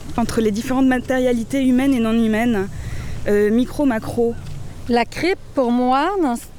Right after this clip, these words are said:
Speaker 2: ça m'a permis, euh, dans le fond, d'invoquer des temporalités, des matérialités, des mouvements antérieurs, euh,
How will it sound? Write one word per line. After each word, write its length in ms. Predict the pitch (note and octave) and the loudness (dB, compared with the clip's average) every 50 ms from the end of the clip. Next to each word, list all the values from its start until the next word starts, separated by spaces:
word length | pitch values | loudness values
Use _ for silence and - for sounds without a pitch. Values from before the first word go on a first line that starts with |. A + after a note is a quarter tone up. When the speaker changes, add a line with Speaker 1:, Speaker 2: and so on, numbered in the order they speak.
| - - - | -16 -14 -14
Speaker 2:
ça 240 | - - - C4 A#3+ | -12 -8 -2 0 0
m'a 140 | B3+ B3+ | 0 0
permis, 560 | - - D4+ D4+ C#4+ C4+ C4+ C4+ C#4 C#4 D4+ E4+ F4+ F4+ F4 C4+ | 0 0 2 2 2 2 2 2 2 2 2 2 2 2 2 2
euh, 260 | A3+ A3+ A3+ A3+ A3+ | 2 2 2 2 0
dans 140 | A3 A#3 A#3 | 0 0 0
le 60 | A#3 | 0
fond, 200 | - - D#4 D#4 | 0 0 0 2
d'invoquer 640 | C4+ D4+ C4+ C4 A#3 B3+ A3 - - D#4 D#4+ D#4+ E4 | 2 2 0 0 0 -2 -2 -2 -4 -4 -2 -2 -2
des 140 | B3+ C4 A#3+ | -2 -2 -2
temporalités, 720 | - C#4 C4 - C#4 B3+ B3 A#3+ A#3+ A3+ - - D4 D4 | -2 -2 0 0 0 0 0 0 -2 -2 -2 -2 0 0
des 80 | B3+ C4+ | 2 2
matérialités, 680 | B3+ A#3+ A#3 - C#4 A#3+ B3 B3 A#3 A#3+ - - D#4+ C#4 | 2 0 0 0 -2 0 0 0 0 -2 -2 -2 0 2
des 100 | C#4+ C4 | 2 2
mouvements 400 | B3+ B3 A3 B3+ C4 C#4 C4+ C4 | 2 2 2 2 2 2 2 0
antérieurs, 800 | B3+ - D4 C#4+ A#3 A#3+ A#3 A#3 A#3 B3 C4+ C#4 C#4 C4+ B3 - - - - - - - - - - - - - - - A3+ | 0 0 0 -2 0 0 0 0 0 0 0 -2 -4 -6 -8 -10 -14 -18 -18 -18 -18 -18 -18 -18 -16 -16 -16 -16 -12 -6 -4
euh, 240 | A3 G#3+ G#3 G3+ | -4 -2 -2 -4